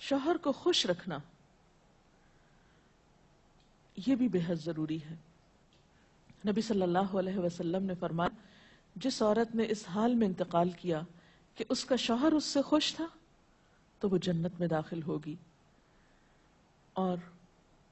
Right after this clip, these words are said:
उमूमन किसी की खुशी के लिए इंसान अपने जज्बात की कुर्बानी देता है, बाज़ औक़ात अपनी सोच की कुर्बानी देता है, बाज़ औक़ात अपने किसी और राहत और आराम की कुर्बानी देता है।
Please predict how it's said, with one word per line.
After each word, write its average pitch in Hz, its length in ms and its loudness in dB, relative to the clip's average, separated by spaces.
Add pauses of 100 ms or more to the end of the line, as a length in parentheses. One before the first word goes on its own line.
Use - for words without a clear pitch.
(240)
उमूमन 226 460 2 (440)
किसी 240 300 -4
की 247 140 -6
खुशी 190 340 -4
के 190 140 -6
लिए 151 300 -8 (500)
इंसान 175 380 -2
अपने 175 280 -4
जज्बात 160 460 -2
की 220 120 -10
कुर्बानी 156 440 -2
देता 151 280 -8
है, 147 180 -16 (580)
बाज़ 165 280 0
औक़ात 175 260 -4
अपनी 180 220 -4
सोच 226 300 2
की 226 120 -4
कुर्बानी 160 440 -2
देता 151 280 -8
है, 170 100 -12 (880)
बाज़ 180 280 2
औक़ात 190 360 -2 (720)
अपने 208 300 0
किसी 202 400 -6 (300)
और 220 160 6
राहत 202 400 2
और 190 140 4
आराम 175 280 4
की 254 120 0
कुर्बानी 170 440 0
देता 151 280 -4
है। 143 180 -12